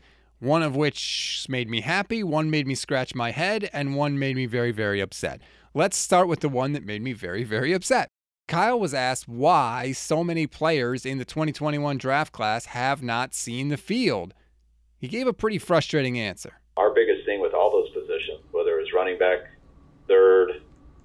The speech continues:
Speaker 2: corner in the third and the fifth, and guard in the second, those are all positions we were very thin at.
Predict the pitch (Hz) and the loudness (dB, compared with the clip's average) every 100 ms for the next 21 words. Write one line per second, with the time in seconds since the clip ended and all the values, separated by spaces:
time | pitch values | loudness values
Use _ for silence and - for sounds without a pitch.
0 | - - 98 98 95 92 90 - 92 82 | -10 4 4 6 4 2 0 -2 -2 4
1 | 92 92 90 85 - 95 95 92 - - | 6 6 4 0 2 4 4 2 -8 -12
2 | 82 82 87 90 87 82 - 95 85 98 | -10 0 2 4 2 -2 -6 -2 -2 -2
3 | 92 - - - - - - - _ - | -4 -10 -20 -20 -20 -20 -20 -20 _ -14
4 | - - 101 101 98 92 - - 92 85 | 2 4 6 4 2 -4 -6 -6 -8 -6
5 | 85 - - 113 110 82 - - 92 78 | -6 -6 4 6 6 2 -8 -2 0 0
6 | 71 | -8